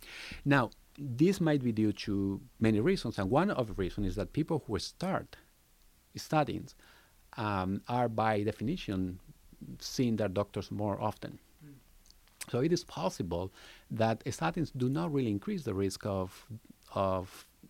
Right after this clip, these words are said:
Speaker 1: diabetes. What happens is that if you start statins, you go to a doctor more often, and you are more likely to be diagnosed with a diabetes that you had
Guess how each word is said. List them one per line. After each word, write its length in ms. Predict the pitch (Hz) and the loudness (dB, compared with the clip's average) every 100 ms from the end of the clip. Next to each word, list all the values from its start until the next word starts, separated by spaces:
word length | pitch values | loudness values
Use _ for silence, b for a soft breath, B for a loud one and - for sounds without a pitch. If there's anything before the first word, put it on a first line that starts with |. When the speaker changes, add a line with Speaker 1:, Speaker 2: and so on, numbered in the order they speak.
| - 107 | -8 -2
Speaker 1:
diabetes. 520 | 95 101 190 104 98 | 0 2 2 2 0
What 160 | 110 98 | 0 2
happens 420 | 170 170 107 - | 2 2 0 -2
is 140 | 95 | -2
that 240 | 98 95 - B B B B B - - | 0 0 -2 B B B B B -16 -4
if 100 | 98 | -2
you 100 | 104 | -2
start 300 | - 98 95 | 0 -2 -2
statins, 640 | 113 - 208 131 104 - | -4 0 0 0 -4 -2
you 100 | 98 | -2
go 100 | 92 | 0
to 140 | - 95 | -2 -2
a 40 | |
doctor 320 | 95 92 95 | -2 -2 -2
more 260 | 104 170 - | 0 0 0
often, 400 | 90 - 95 101 | -4 -4 -6 -4
and 100 | 110 | -2
you 60 | 98 | 2
are 60 | 92 | 2
more 180 | 101 | 2
likely 440 | 107 104 151 - 107 | 2 2 0 -2 -6
to 140 | - | -4
be 120 | 92 | -4
diagnosed 680 | 90 87 85 127 170 - - | -2 -2 -2 -2 -4 -6 -10
with 420 | 92 85 85 - - _ _ _ _ _ - | -6 -4 -6 -10 -18 _ _ _ _ _ -10
a 480 | 104 92 87 87 - - - - | -6 -4 -4 -4 -8 -16 -20 -4
diabetes 400 | 92 87 95 95 | -2 0 -2 -4
that 100 | 90 | -4
you 120 | 82 | -2
had 320 | 101 120 92 | 2 2 0